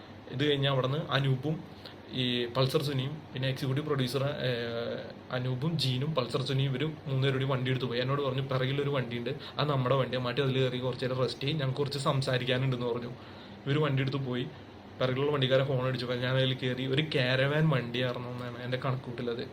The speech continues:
അതിൽ ടി വി ഫെസിലിറ്റികളൊക്കെ ഉണ്ടായി, കിടക്കാനുള്ള ബെഡ്, വാഷ് ബേസിൻ, കുളി, ഏ, മറ്റേ മുഖം നോക്കണ മിററൊക്കെ ഉണ്ടായിരുന്നു വണ്ടിയിൽ. പിന്നെ ഭയങ്കര സൗണ്ടിൽ പാട്ടും വെച്ചിട്ടുണ്ടായി, ലൈറ്റ്, കളർ ലൈറ്റുകളും ഉണ്ടായിരുന്നു.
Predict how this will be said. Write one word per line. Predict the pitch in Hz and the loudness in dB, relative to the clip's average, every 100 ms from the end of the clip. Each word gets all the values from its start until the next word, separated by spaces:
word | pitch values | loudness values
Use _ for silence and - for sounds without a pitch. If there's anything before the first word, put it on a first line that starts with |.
| 135 | -2
അതിൽ | 131 139 135 | 0 0 2
ടി | 135 123 123 | 2 2 -2
വി | 143 - | -4 -2
ഫെസിലിറ്റികളൊക്കെ | 135 127 113 131 131 135 123 | 0 0 -2 0 2 2 0
ഉണ്ടായി, | 117 110 - - - - | -2 -4 -6 -14 -12 -2
കിടക്കാനുള്ള | 123 120 131 139 131 | -2 0 0 2 4
ബെഡ്, | 127 117 131 127 | 4 2 -2 0
വാഷ് | 127 120 - | 0 -2 -2
ബേസിൻ, | 123 117 131 131 | -2 0 -4 -2
കുളി, | 127 127 127 | -2 -2 -4
ഏ, | 120 | -6
മറ്റേ | 113 117 117 127 | -4 -4 -4 -2
മുഖം | 123 139 | 0 2
നോക്കണ | 135 135 135 | 0 2 2
മിററൊക്കെ | 135 123 131 127 123 | 4 4 2 2 0
ഉണ്ടായിരുന്നു | 120 117 123 | 0 0 -2
വണ്ടിയിൽ. | 117 113 113 - - - | -4 -4 -6 -8 -12 -12
പിന്നെ | - 139 | -4 0
ഭയങ്കര | 131 127 135 147 | 2 2 2 2
സൗണ്ടിൽ | 143 127 135 | 2 0 0
പാട്ടും | 123 117 131 127 | -2 -2 -2 -2
വെച്ചിട്ടുണ്ടായി, | 123 120 120 123 - - - 127 | -2 -6 -6 -8 -10 -14 0 2
ലൈറ്റ്, | 127 131 - - - | 2 0 -6 -8 0
കളർ | 131 127 | 2 4
ലൈറ്റുകളും | 131 135 131 131 120 | 2 2 0 2 0
ഉണ്ടായിരുന്നു. | 113 113 | -2 -4